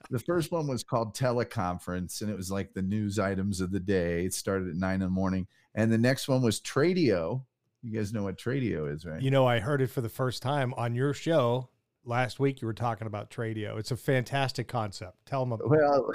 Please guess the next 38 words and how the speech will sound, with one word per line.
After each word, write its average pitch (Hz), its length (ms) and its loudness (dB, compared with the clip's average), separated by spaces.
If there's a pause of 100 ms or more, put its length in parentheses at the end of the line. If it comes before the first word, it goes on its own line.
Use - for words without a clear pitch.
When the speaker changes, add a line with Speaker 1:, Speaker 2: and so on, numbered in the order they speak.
Speaker 1:
<laughs> 127 120 -2
a 113 60 -4
lot 139 220 2
of 135 80 2
small 131 360 0
town 120 300 2
radio 110 460 2
stations 98 500 -2
have 95 220 -4
Tradio, 131 500 2
and 104 80 0
it 104 80 -2
was, 104 160 -2
like, 107 200 0
before - 300 -4
Craigslist. 139 760 0 (520)
People 139 260 2
would 123 180 0
call 127 320 2
in 123 380 2
and 117 140 0
they 107 140 0
would 123 220 -2
say, 117 640 2
"I 104 220 -2
got 147 260 0
a 127 60 -6
collection 135 760 -4
of 107 180 -2
dolls 113 560 0
here. 113 340 0
Now, 104 240 -2
some 143 300 0
of 165 60 0
'em 175 140 -2
don't 165 260 2
have 170 300 2
heads, 139 760 2